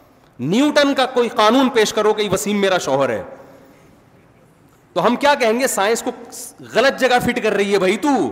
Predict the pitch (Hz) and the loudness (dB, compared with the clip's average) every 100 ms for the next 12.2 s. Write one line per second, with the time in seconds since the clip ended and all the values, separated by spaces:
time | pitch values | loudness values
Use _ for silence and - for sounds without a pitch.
0 | - - - - - - - _ _ _ | -6 -16 -20 -20 -20 -20 -20 _ _ _
1 | _ 151 254 233 294 294 240 220 285 294 | _ -8 -4 0 0 0 2 0 0 0
2 | 269 269 - 254 254 220 247 240 233 226 | 0 -2 -6 -4 -4 0 0 2 0 0
3 | 254 - - 214 254 - - 220 233 214 | -4 -4 0 0 2 -2 -2 2 2 2
4 | 208 220 - 180 170 165 131 110 - - | -2 -4 -2 -2 -2 -2 -4 -4 -8 -20
5 | - - - _ _ 143 220 262 - 190 | -20 -20 -20 _ _ -6 -4 -4 0 0
6 | 214 254 254 254 202 180 185 254 254 220 | 2 0 2 2 2 -2 -2 0 0 0
7 | 190 220 240 202 160 127 92 - - - | 2 2 4 2 2 0 -4 -16 -20 -20
8 | - _ _ _ _ _ _ _ _ _ | -20 _ _ _ _ _ _ _ _ _
9 | _ _ _ _ _ - 226 269 330 320 | _ _ _ _ _ -12 -2 0 2 0
10 | 262 269 294 240 240 254 262 247 254 233 | 0 0 2 0 2 2 2 2 2 2
11 | 190 196 247 240 170 190 226 208 180 160 | 0 -2 -2 -2 -2 2 0 0 0 0
12 | 208 | -2